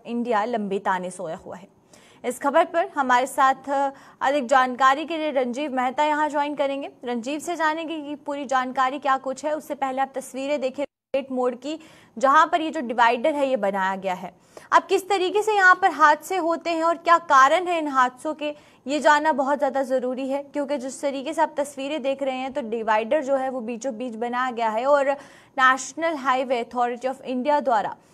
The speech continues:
ये जो डिवाइडर है इसका निर्माण किया गया है। और इससे पहले भी ऐसी बहुत सी खबरें थी जो हमें देखने को मिली थी, जहां पर इसी तरीके की जो डिवाइडर्स हैं वो बनाए गए हैं और इन डिवाइडर्स की वजह से काफ़ी ज़्यादा जो एक्सीडेंट्स हैं वो होते हुए नजर आते हैं।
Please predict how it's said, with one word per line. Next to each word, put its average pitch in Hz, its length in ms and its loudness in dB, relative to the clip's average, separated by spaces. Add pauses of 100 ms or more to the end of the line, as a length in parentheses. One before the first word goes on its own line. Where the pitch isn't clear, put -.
(300)
ये 285 200 2
जो 320 400 -2 (520)
डिवाइडर 247 520 2
है 311 160 4
इसका 294 300 0
निर्माण 214 440 0
किया 202 240 -4
गया 190 180 -6
है। 190 320 -14 (180)
और 262 60 2
इससे 359 200 -2
पहले 330 380 4
भी 381 120 -4
ऐसी 370 260 0
बहुत 302 380 0
सी 381 160 -2
खबरें 302 380 -4
थी 320 120 -4
जो 302 140 0
हमें 302 180 -2
देखने 240 340 -2
को 294 120 -4
मिली 254 240 -6
थी, 285 120 -8
जहां 262 280 -2
पर 269 340 0 (260)
इसी 294 180 -4
तरीके 349 340 -2
की 302 80 -6
जो 311 100 -4
डिवाइडर्स 254 720 2
हैं 269 80 0
वो 262 120 -4
बनाए 233 380 0
गए 233 80 -4
हैं 233 120 -2
और 247 100 2
इन 254 120 -2
डिवाइडर्स 233 480 2
की - 80 -10
वजह 247 220 0
से 269 120 -4
काफ़ी 247 340 2
ज़्यादा 311 340 -8
जो 294 140 -6 (140)
एक्सीडेंट्स 339 560 -4
हैं 285 120 -2
वो 254 140 -2
होते 233 260 -4
हुए 208 160 -4
नजर 196 280 -6
आते 180 240 -8
हैं। 190 120 -16